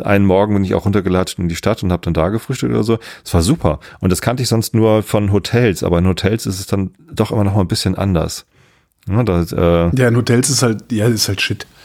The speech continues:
Speaker 1: magst
Speaker 2: Also,
Speaker 1: dich halt nicht so lange aufhalten dann.
Speaker 2: dann, genau,
Speaker 1: Das ist
Speaker 2: und dann
Speaker 1: irgendwie
Speaker 2: hast
Speaker 1: doof.
Speaker 2: du, willst du einen
Speaker 1: So,
Speaker 2: Kaffee
Speaker 1: aber
Speaker 2: und
Speaker 1: bei
Speaker 2: dann
Speaker 1: wem
Speaker 2: ist aber
Speaker 1: anders
Speaker 2: kein
Speaker 1: zu
Speaker 2: Kaffee um
Speaker 1: Hause
Speaker 2: die Ecke,
Speaker 1: arbeiten.
Speaker 2: dann musst du wieder runterlaufen, Kaffee holen und dann hast, das ist alles, Hotel ist, Hotel ist Shit.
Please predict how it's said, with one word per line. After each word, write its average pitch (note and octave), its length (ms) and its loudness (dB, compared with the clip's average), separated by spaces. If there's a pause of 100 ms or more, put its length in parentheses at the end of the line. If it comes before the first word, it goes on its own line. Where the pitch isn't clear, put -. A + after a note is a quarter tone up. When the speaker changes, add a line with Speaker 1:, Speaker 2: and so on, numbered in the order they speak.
(500)
Speaker 1:
magst F2+ 180 0
Speaker 2:
Also, - 80 -4
Speaker 1:
dich - 160 -4
halt F#2 100 0
nicht F#2+ 120 -4
so - 80 0
lange E2+ 300 2
aufhalten D#2 440 -2
dann. F#2 200 0
Speaker 2:
dann, - 140 -4
genau, B2 240 2
Speaker 1:
Das A2 100 -2
ist F2 60 -4
Speaker 2:
und - 140 -2
dann F#2+ 120 2
Speaker 1:
irgendwie F2+ 240 0
Speaker 2:
hast D#2+ 140 0
Speaker 1:
doof. - 80 -2 (120)
Speaker 2:
du, A2 120 -8
willst C3 180 -2
du C#3+ 60 2
einen B2+ 80 0
Speaker 1:
So, F2 80 2
Speaker 2:
Kaffee A2+ 260 2
Speaker 1:
aber - 20 4
Speaker 2:
und C3+ 60 2
Speaker 1:
bei F2+ 60 2
Speaker 2:
dann G2 80 2
Speaker 1:
wem F#2 80 2
Speaker 2:
ist B2+ 80 0
aber A#2 80 2
Speaker 1:
anders D#3 160 4
Speaker 2:
kein A#2+ 80 -2
Speaker 1:
zu - 80 -2
Speaker 2:
Kaffee A2 100 2
um A2+ 60 4
Speaker 1:
Hause A2 160 2
Speaker 2:
die - 40 -2
Ecke, A#2 120 2
Speaker 1:
arbeiten. C#3+ 220 2
Speaker 2:
dann B2+ 140 2
musst B2+ 200 0
du A#2+ 40 -4
wieder A2+ 120 0
runterlaufen, C3+ 640 2
Kaffee C3+ 300 0
holen C#3+ 360 2
und A#2 80 -2
dann A2 80 -2
hast, A#2 240 -4
das G#2+ 160 -6
ist G#2+ 180 -8
alles, A2 240 -6
Hotel A2+ 280 -2
ist, - 200 -4
Hotel A#2+ 300 -6
ist G2 140 -8
Shit. - 260 -14